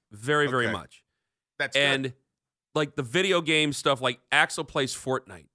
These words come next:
Speaker 1: Axel plays his ass off with the Fortnite when we allow him to. And Jonah, like, sees that
Speaker 2: Yeah,
Speaker 1: and
Speaker 2: 'cause
Speaker 1: wants to
Speaker 2: he's
Speaker 1: do
Speaker 2: eight.
Speaker 1: it. Yeah.
Speaker 2: Yeah, so that,
Speaker 1: Jonah
Speaker 2: they
Speaker 1: see-,
Speaker 2: all do it.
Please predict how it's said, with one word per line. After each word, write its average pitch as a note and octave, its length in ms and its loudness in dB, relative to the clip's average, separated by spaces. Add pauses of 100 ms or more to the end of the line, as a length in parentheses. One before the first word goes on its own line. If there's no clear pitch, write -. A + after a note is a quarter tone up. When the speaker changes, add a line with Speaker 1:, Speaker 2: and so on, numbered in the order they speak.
(140)
Speaker 1:
Axel B2+ 280 0
plays B2+ 440 -2
his B2 240 -2
ass A#2 340 2
off F#2+ 260 -8
with A2+ 100 -10
the G2+ 60 -20
Fortnite F2+ 600 -8 (160)
when A2 180 -8
we G#2+ 100 -4
allow A2 340 2
him F#2+ 120 -8
to. C#2+ 240 -20 (580)
And A#2+ 220 -4
Jonah, C#3+ 420 0
like, C3 300 -4
sees D3+ 380 -8
that B2+ 140 2
Speaker 2:
Yeah, A#2+ 80 0
Speaker 1:
and B2 80 -6
Speaker 2:
'cause B2 40 -4
Speaker 1:
wants B2 160 -4
to B2+ 40 -6
Speaker 2:
he's A2+ 100 -6
Speaker 1:
do D#3 260 2
Speaker 2:
eight. A#2 80 2
Speaker 1:
it. - 120 -14 (320)
Yeah. B2 420 0
Speaker 2:
Yeah, F2 180 -12
so - 160 -20
that, F2+ 60 -18
Speaker 1:
Jonah C#3 240 0
Speaker 2:
they G2+ 120 -8
Speaker 1:
see-, G#2+ 60 -4
Speaker 2:
all F2+ 140 -10
do - 100 -20
it. - 60 -20